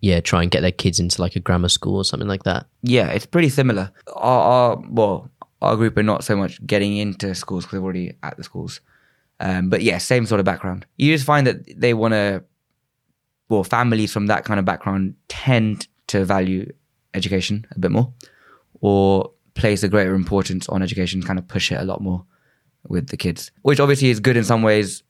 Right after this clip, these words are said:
Speaker 2: can be, you know, quite pressurized in other ways. Um, but yeah, generally tends to be like that.
Speaker 1: Yeah.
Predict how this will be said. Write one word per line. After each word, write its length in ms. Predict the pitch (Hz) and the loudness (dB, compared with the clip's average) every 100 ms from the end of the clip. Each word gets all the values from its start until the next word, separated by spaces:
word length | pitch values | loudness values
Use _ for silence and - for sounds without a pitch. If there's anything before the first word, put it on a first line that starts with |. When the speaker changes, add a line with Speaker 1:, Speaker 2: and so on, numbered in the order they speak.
| _ | _
Speaker 2:
can 300 | 117 117 110 | -2 0 2
be, 340 | 107 104 98 _ _ _ | 2 0 -2 _ _ _
you 160 | - | -10
know, 140 | 90 67 - _ | -6 -8 -10 _
quite 240 | 113 - | -2 -2
pressurized 460 | - 110 - 101 98 | -2 -4 0 2 2
in 60 | 98 | 2
other 120 | 95 | 2
ways. 260 | 95 117 - _ _ _ _ _ - | 0 -2 -8 _ _ _ _ _ -2
Um, 680 | 101 98 95 95 95 101 107 _ _ - | 0 2 2 0 -2 -6 -12 _ _ -2
but 120 | 120 | 0
yeah, 160 | 78 - | 0 -2
generally 280 | 110 98 95 | 0 0 -4
tends 200 | 90 90 | -8 -8
to 60 | |
be 60 | 90 | -10
like 100 | 90 | -8
that. 140 | 98 _ _ _ | -10 _ _ _
Speaker 1:
Yeah. 160 | 120 120 | -10 -10